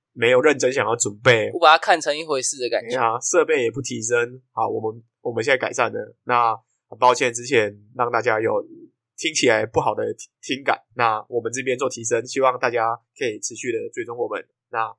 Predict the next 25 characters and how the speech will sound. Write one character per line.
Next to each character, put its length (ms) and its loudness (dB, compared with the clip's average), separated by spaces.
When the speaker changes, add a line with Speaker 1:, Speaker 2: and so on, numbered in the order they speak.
Speaker 1:
往 180 0
后 100 4
的 60 4
集 160 -10
数 240 -2
也 80 -2
可 100 -6
以 240 0
继 140 -14
续 140 -8
的 100 -2
这 80 -2
样 100 0
追 120 -10
踪 100 -10
下 160 -6
去， 260 -14
就 80 -16
是 100 -14
这 100 2
样。 120 -2
Speaker 2:
感 180 -12
谢， 200 -2
感 160 -6
谢。 320 -6